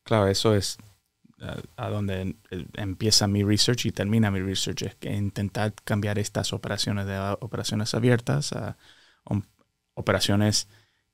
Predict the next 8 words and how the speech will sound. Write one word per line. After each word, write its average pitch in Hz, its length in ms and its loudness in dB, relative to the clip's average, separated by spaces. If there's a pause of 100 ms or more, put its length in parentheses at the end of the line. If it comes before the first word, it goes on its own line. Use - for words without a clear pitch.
(140)
híbridas 123 1000 6
o 104 320 8
endovasculares, 92 1080 2 (680)
que - 100 -2
es - 120 6
el 98 100 4
futuro. - 680 2
Hay 107 600 4